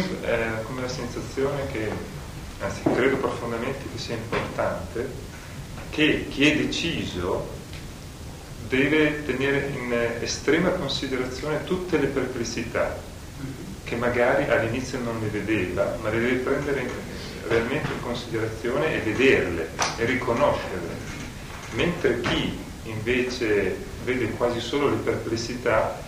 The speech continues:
dovrebbe come sentire cosa sente quell'altro in questa profonda decisione e spirito che lo porta avanti.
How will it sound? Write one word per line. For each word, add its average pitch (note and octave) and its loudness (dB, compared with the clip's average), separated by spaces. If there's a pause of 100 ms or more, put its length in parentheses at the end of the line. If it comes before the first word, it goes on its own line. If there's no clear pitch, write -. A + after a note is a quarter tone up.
(280)
dovrebbe B2 0
come A#2+ 0
sentire C3+ 0
cosa - -2
sente C3+ -2
quell'altro A2+ 4
in G#2+ -4
questa A2 -2
profonda A2+ -2
decisione G#2+ -2
e F#2+ -4
spirito A2 -4
che G2 -6
lo F#2+ -4
porta - -2
avanti. - 0